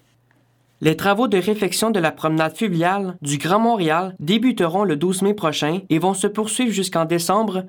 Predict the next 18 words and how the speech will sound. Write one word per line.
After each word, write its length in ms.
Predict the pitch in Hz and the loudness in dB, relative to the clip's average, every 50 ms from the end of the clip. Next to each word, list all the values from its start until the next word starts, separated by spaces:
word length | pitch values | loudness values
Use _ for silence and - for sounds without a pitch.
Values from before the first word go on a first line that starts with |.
| - - | -8 -6
visant 480 | - 156 156 202 233 226 220 214 233 262 - | -4 -2 2 2 2 2 2 2 0 0 0
à 140 | - 165 156 | -2 0 0
la 80 | 151 151 | 2 2
modernisation 800 | 165 185 196 208 214 220 208 190 180 175 160 - - 185 202 | 2 0 0 0 0 0 0 0 0 0 -2 -2 -2 -2 -2
de 80 | 180 160 | 0 0
la 120 | 147 143 | 0 0
voie 180 | 139 143 147 147 | 0 -2 -4 -4
cyclable 480 | - - 185 175 - 185 196 180 165 | -4 -6 -6 -4 -2 -2 -2 -2 0
reliant 320 | 147 156 151 147 160 160 165 | -2 -2 -2 0 0 -2 -2
Sainte-Catherine 680 | 165 - 240 226 220 175 165 - 170 180 196 202 202 - - | -2 -2 -2 -2 -2 -4 -4 -2 -2 0 0 0 -2 0 -2
à 80 | 165 165 | -2 0
Saint-Lambert. 720 | 170 - 190 185 180 170 160 156 160 165 165 156 - - _ _ _ - | 0 0 2 2 2 2 4 2 2 2 2 -2 -6 -14 _ _ _ -4
Le 120 | - 156 156 | 0 0 2
chantier 400 | 151 - 202 196 185 - 240 233 | 2 4 2 2 2 -2 -4 -2
comprendra 560 | 226 226 214 220 - 185 175 160 160 185 196 | 0 -2 -2 0 0 0 0 0 0 0 0
l'asphaltage 680 | 214 226 220 - - 170 156 - - 165 185 196 180 | 0 -2 -2 -2 -2 -2 -2 0 0 2 2 0 0
de 100 | 160 147 | 0 -2
tronçons 520 | 143 139 - 151 147 139 - - 165 - | -2 -2 -2 -2 -2 -2 0 -2 -2 -2